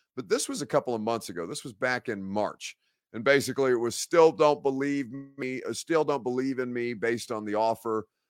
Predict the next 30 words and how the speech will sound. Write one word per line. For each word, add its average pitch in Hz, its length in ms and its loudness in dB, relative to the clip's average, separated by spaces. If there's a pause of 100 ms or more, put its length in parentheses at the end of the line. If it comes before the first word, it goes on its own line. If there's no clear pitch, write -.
(140)
uh, 101 360 2 (100)
that 98 80 -6
he 95 180 -6
had 107 240 2
in 92 80 -6
front 156 300 2
of 139 120 2
him." 143 220 0
It 127 100 -2
was 101 120 -8
gonna 101 160 -8
cost - 560 0 (240)
the 98 80 -12
Titans 113 340 0
four 107 220 -6
point 107 260 -6
three 123 440 -6
million 107 340 -4
dollars 135 560 2 (320)
with 131 220 0
that 104 180 4
offer 95 320 -2
sheet, 160 480 -6
uh, 98 220 -2 (100)
uh, 95 400 -2
as 101 180 -4
a 98 80 -2
restricted 95 540 -6
free 101 240 -2
agent. 127 360 0